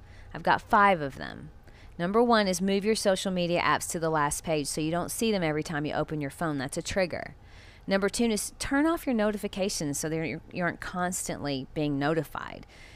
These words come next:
Studies shown very clearly this is damaging to your productivity.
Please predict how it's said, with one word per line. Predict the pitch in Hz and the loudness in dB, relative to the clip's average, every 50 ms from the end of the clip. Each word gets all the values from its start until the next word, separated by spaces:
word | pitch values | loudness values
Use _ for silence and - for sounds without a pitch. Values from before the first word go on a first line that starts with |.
| - - - | -20 -16 -8
Studies | - - - - 208 202 220 233 220 202 - - - - - - | -4 -2 2 4 6 6 6 6 2 0 -2 -6 -8 -10 -10 -4
shown | - - - - - 214 190 196 185 175 160 156 | -2 0 2 4 6 6 6 6 6 4 0 2
very | 156 180 196 220 226 214 | 4 4 4 4 4 2
clearly | - - 214 214 190 175 156 | 2 2 4 4 6 4 4
this | 143 160 - - | 2 0 -2 -2
is | 170 156 | -4 -2
damaging | 156 165 160 175 170 160 156 147 147 147 | -2 0 0 0 0 0 0 0 -2 0
to | - 156 | -2 -2
your | 143 143 | -4 -4
productivity. | - - 156 143 135 113 - - 160 143 139 131 113 82 76 151 | -2 -2 -2 0 0 -2 -4 -4 -4 -4 -2 -4 -4 -6 -8 -8